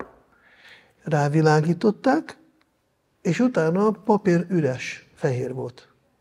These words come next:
De finom szinten már ott volt a kép. Nem tudom, ki csinálta ilyeneket, én gyerekkoromban csináltam. És akkor előhívó vegyi vegyszerbe belerakott, és akkor látod, zsut,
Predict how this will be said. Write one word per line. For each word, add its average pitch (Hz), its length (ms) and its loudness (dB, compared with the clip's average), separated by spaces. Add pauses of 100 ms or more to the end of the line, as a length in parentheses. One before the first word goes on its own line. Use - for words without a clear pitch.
(1900)
De 175 520 4 (360)
finom 349 460 4
szinten 247 460 0
már 220 160 2
ott 175 160 4
volt 160 200 -2
a 170 60 0
kép. 120 380 -10 (500)
Nem 143 140 -6
tudom, 143 280 -4
ki 135 260 -4
csinálta 196 560 -4
ilyeneket, 165 460 -2
én 147 140 -2
gyerekkoromban 143 600 0
csináltam. 135 480 -8 (440)
És - 100 -8
akkor 180 320 -2
előhívó 175 680 4 (120)
vegyi 160 720 2 (600)
vegyszerbe 151 680 0
belerakott, 160 800 0
és 170 100 -2
akkor 202 240 4
látod, 151 460 2
zsut, 170 600 6